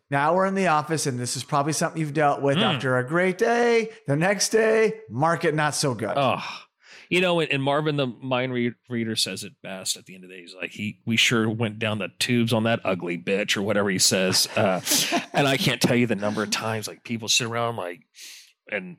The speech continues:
Speaker 2: the general public or paper, if we call it order flow, puts derivatives traders a lot of times, market makers, in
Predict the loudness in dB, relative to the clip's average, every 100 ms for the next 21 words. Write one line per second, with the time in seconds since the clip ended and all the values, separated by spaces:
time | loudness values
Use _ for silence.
0 | _ -4 0 2 2 0 0 2 4 2
1 | 2 -2 -6 -6 -2 2 2 -2 -6 -6
2 | -6 -4 -4 -4 0 2 2 -2 -8 -8
3 | -12 _ -6 0 0 2 0 -2 _ 2
4 | 4 4 2 0 -2 -2 -2 -2 -4 -4
5 | -4 -4 -8 -10 -10 -10 -2 -2 -2 -6
6 | -6 -6 -4 -4 -4